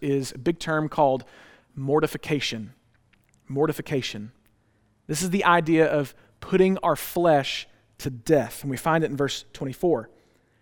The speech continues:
So go there with me. Let's read. Paul says, "And those who belong to Christ Jesus have crucified the flesh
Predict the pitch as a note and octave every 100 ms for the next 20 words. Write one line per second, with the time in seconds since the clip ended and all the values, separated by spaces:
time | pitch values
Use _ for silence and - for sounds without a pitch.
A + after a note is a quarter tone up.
0 | _ - C#3 D#3+ E3 D#3 C#3 C#3+ - D#3
1 | B2 - - - _ _ _ - F3 E3
2 | F3+ D3+ - E3+ E3 C#3+ F3+ A3+ A#3 -
3 | G#3+ F3 D#3 D3 F#3 A3 G#3+ G#3+ - F#3+
4 | F#3+ - D3+ C3+ B2+ C3+ - - _ _
5 | _ _ _ - C3+ - - - A#3 -
6 | A#3+ - G#3 G#3 F3+ - - D3 A2 -
7 | - -